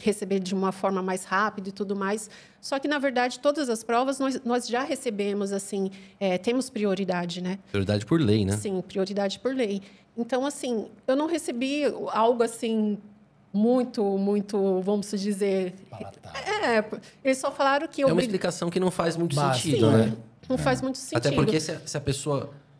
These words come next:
Speaker 2: corre uma maratona inteira, por que que ela não pode ter acesso a, ao pódio? E tem que
Speaker 1: Sim.
Speaker 2: facilitar o acesso, que na verdade não facilitou,
Speaker 1: Sim.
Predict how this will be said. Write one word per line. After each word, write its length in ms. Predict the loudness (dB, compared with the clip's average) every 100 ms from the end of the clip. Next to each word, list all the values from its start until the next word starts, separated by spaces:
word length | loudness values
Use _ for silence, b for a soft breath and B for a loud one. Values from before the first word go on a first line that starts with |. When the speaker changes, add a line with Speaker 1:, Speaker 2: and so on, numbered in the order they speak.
| _
Speaker 2:
corre 260 | 4 6 6
uma 120 | 4
maratona 400 | 4 4 4 2
inteira, 480 | 2 2 2 2 -4 -10 -20 -20 _ _ _
por 140 | 0 2
que 100 | 0
que 80 |
ela 120 | 2 2
não 100 | 4
pode 240 | 4 2
ter 100 | 2
acesso 480 | 0 0 -4 -2 -4 -2
a, 220 | -2 2
ao 100 | 2
pódio? 480 | 4 4 4 0 -2
E 180 | 0 0
tem 160 | 0 0
que 60 |
Speaker 1:
Sim. 60 | 0
Speaker 2:
facilitar 500 | 0 -2 -2 0 2
o 40 |
acesso, 400 | 2 2 0 -2 -6
que 160 | -2
na 120 | 0
verdade 260 | 2 2 2
não 100 | 2
facilitou, 580 | -2 -2 -2 2 2 2 B B
Speaker 1:
Sim. 80 | B